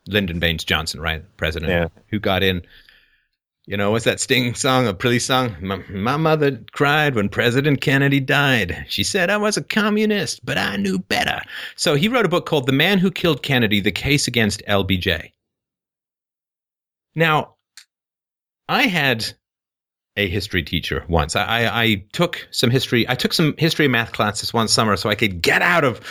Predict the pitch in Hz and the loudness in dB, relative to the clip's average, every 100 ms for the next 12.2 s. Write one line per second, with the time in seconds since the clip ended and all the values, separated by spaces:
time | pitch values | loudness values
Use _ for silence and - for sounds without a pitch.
0 | - - - - 147 120 107 - 101 107 | -10 -2 -2 2 2 2 0 0 0 -2
1 | - 101 104 95 85 170 170 147 147 123 | -4 0 2 2 0 0 0 0 -4 -8
2 | _ - 180 151 156 143 - 143 143 131 | _ -2 0 2 0 -2 -4 0 0 0
3 | - - - - - - - _ _ 117 | -4 -18 -18 -18 -20 -20 -20 _ _ -2
4 | 107 107 175 - 160 170 165 156 - - | 0 2 0 2 0 2 0 -2 -2 0
5 | 135 123 117 117 127 110 165 - 143 135 | 2 2 -2 0 0 2 2 2 2 2
6 | 117 - 107 113 117 110 92 80 110 113 | 2 -2 0 2 2 0 -4 0 0 0
7 | - 110 104 - 95 - 87 87 98 92 | 0 -4 -2 -2 -2 -2 -6 -4 -6 -2
8 | 113 113 101 82 92 87 95 92 92 - | -2 0 -2 -2 -2 0 0 0 -2 -2
9 | 87 - 110 98 87 82 80 85 85 90 | -2 2 2 2 2 2 0 0 0 0
10 | 82 - - 92 90 78 - - - - | 0 -2 0 0 0 -2 -6 -14 -6 0
11 | 87 87 85 80 80 131 147 139 135 156 | 0 0 0 0 0 0 2 2 2 0
12 | 90 | -2